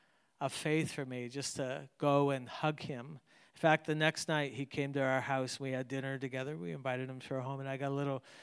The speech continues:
toddler there. And I hear I'm bringing this guy into my house,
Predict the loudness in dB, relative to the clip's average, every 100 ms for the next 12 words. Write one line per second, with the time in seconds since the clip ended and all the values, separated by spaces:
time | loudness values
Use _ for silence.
0 | -20 _ -10 0 2 2 0 -2 -2 -2
1 | -2 -6 -10 -20 -20 _ _ -10 -8 -4
2 | 2 4 4 4 2 2 0 -2 -2 -2
3 | 0 -2 -2 -4 -2 0 0 -2 -10